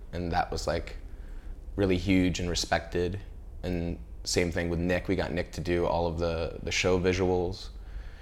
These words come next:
And, you know, if you start there with, like, Nick and Hedy, then, you know, you're, at that time, you, you know, you, you kind of have the,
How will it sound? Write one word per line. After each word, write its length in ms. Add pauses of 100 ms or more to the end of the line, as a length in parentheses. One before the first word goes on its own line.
(600)
And, 560 (200)
you 100
know, 320
if 80
you 80
start 380
there 320
with, 140
like, 280 (200)
Nick 300
and 120
Hedy, 460 (880)
then, 480 (200)
you 120
know, 240 (1160)
you're, 240
at 160
that 180
time, 300
you, 140 (120)
you 80
know, 80
you, 220
you 120
kind 180
of 60
have 200
the, 140